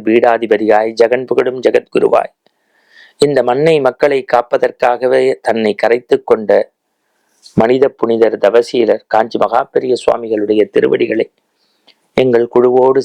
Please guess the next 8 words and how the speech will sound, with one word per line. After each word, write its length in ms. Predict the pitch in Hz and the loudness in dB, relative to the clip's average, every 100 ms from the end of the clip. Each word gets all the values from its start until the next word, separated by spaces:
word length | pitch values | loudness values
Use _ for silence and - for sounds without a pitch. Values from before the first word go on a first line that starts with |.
| - | 0
சேர்ந்து 320 | 117 117 113 | 0 0 -2
வணங்கி 380 | 104 110 110 107 - _ _ _ _ _ - _ - | -2 -4 -2 -4 -4 _ _ _ _ _ -20 _ -2
இன்றைய 300 | 123 123 127 113 | 0 0 0 0
நிகழ்வுக்குள் 540 | 110 110 110 - 110 101 | 0 0 -2 -2 -2 0
வருகின்றோம். 560 | 90 - - 95 - _ _ _ _ _ _ _ _ | -2 -6 -16 -16 -20 _ _ _ _ _ _ _ _
அன்புக்குரியவர்களே, 920 | - 123 120 - 120 110 104 - 104 104 - _ _ _ _ _ - _ _ _ _ _ _ - | -4 0 0 -2 -2 0 0 -2 -2 -4 -8 _ _ _ _ _ -20 _ _ _ _ _ _ 0
நாடு 260 | 143 147 139 | 0 0 -2
முழுக்க 320 | 143 156 165 | 0 0 2